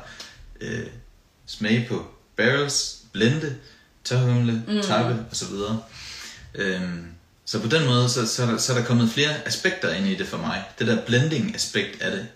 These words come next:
Speaker 1: fylder faktisk mere end at brygge, jo.
Speaker 2: Ja, det kunne jeg godt
Speaker 1: Øh, det
Speaker 2: forestille
Speaker 1: tager
Speaker 2: mig,
Speaker 1: meget
Speaker 2: ja.
Speaker 1: længere tid for mig
Speaker 2: Ja.
Speaker 1: at, at blende og så videre, end det gør at brygge. Så for mig på brygdagen, er sådan en, en dag, hvor jeg bare slår hovedet fra og sådan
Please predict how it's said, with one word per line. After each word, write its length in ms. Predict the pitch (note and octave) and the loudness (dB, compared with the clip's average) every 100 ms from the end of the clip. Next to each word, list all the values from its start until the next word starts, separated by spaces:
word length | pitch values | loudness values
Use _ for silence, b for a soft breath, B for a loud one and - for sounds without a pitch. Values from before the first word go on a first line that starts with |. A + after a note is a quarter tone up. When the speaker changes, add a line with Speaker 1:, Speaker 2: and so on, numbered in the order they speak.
| _ - | _ -8
Speaker 1:
fylder 360 | - B2 B2+ G#2+ | 0 2 2 -2
faktisk 400 | - - G2+ - | -4 -2 0 -2
mere 260 | F2+ A2 C3+ | 0 2 2
end 80 | A#2 | 2
at 80 | A2 | 0
brygge, 220 | F#2+ A2+ - | -2 -2 -4
jo. 40 | - - - | -10 -14 -2
Speaker 2:
Ja, 60 | G3+ | 0
det 60 | |
kunne 120 | A3+ G3+ | 4 4
jeg 80 | |
godt 120 | E3 A2 | 4 2
Speaker 1:
Øh, 60 | |
det 60 | G#2+ | 4
Speaker 2:
forestille 280 | - - - | 4 4 4
Speaker 1:
tager 120 | A2+ | 6
Speaker 2:
mig, 100 | A2 | 8
Speaker 1:
meget 120 | B2 | 6
Speaker 2:
ja. 40 | C3 | 6
Speaker 1:
længere 200 | C3 A2+ | 4 4
tid 240 | B2+ C#3+ | 2 0
for 80 | - | -2
mig 300 | F2+ F#2 A#2+ - | 0 2 2 0
Speaker 2:
Ja. 60 | |
Speaker 1:
at, 60 | - | -2
at 60 | G2 | -4
blende 460 | G2+ G2 A2+ C#3 A#2 | -2 0 2 2 0
og 60 | - | -2
så 100 | F2+ | -4
videre, 280 | G2 A2+ F#2+ | 0 2 2
end 80 | |
det 80 | F#2 | 0
gør 140 | A2+ G#2+ | 2 2
at 120 | - | 2
brygge. 300 | G2+ B2 B2+ B B B | 2 0 -2 B B B
Så 120 | - | -8
for 140 | A2 G#2+ | -4 2
mig 320 | B2 E3 - - | 4 4 0 0
på 80 | |
brygdagen, 600 | A2+ B2+ D3 A2 G2 F2+ - B B - | 2 2 2 2 0 -2 -6 B B -6
er 40 | C3 | 0
sådan 180 | C3+ G3+ | 2 2
en, 120 | - | 0
en 100 | G#2+ | 0
dag, 140 | A2 A#2 | 2 2
hvor 80 | F2+ | 0
jeg 80 | |
bare 140 | F2+ G2+ | -2 -2
slår 160 | - | -2
hovedet 280 | F#2+ G#2+ A#2 | -2 0 0
fra 340 | - G#2 G#2+ - | 0 0 0 0
og 80 | |
sådan 220 | - F2 | -4 -8